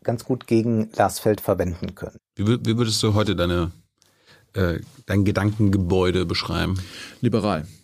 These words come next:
Speaker 2: Ordoliberal, neoliberal?
Speaker 3: Ja,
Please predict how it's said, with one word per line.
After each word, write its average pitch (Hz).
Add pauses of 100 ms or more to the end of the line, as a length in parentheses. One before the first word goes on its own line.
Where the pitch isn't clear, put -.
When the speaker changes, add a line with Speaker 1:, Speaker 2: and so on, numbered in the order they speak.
(1400)
Speaker 2:
Ordoliberal, 107
neoliberal? 101
Speaker 3:
Ja, 117